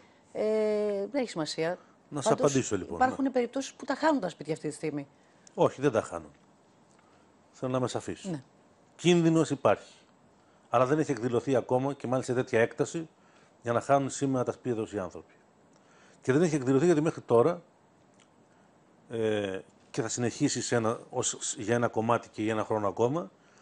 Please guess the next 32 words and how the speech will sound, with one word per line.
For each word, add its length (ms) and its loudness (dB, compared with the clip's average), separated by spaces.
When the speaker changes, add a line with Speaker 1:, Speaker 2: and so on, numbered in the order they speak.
Speaker 2:
υπάρχει 320 -4
προστασία. 500 -8
Speaker 1:
Πώς 180 -4
υπάρχει 240 -8
προστασία; 300 -4
Speaker 2:
Ε, 40 4
Speaker 1:
Για 100 -2
Speaker 2:
θα 80 0
σας, 80 -6
Speaker 1:
εξηγήστε 300 -6
Speaker 2:
θα 60 -2
Speaker 1:
μας, 80 0
Speaker 2:
σας 100 -2
Speaker 1:
γιατί 180 0
Speaker 2:
απαντήσω, 220 -2
θα 60 -6
Speaker 1:
όλοι 120 2
Speaker 2:
σας 80 2
Speaker 1:
λένε 120 4
πως 80 4
Speaker 2:
απαντήσω. 240 0
Speaker 1:
δεν 80 -2
υπάρχει 280 -2
ένα 160 -4
πλέγμα 260 6
Speaker 2:
Ένα, 100 0
Speaker 1:
προστασίας, 540 -2
Speaker 2:
ένα, 80 2
Speaker 1:
ένα 100 0
Speaker 2:
ένα. 80 -4
Speaker 1:
δίχτυ 240 -6
προστασίας, 460 -2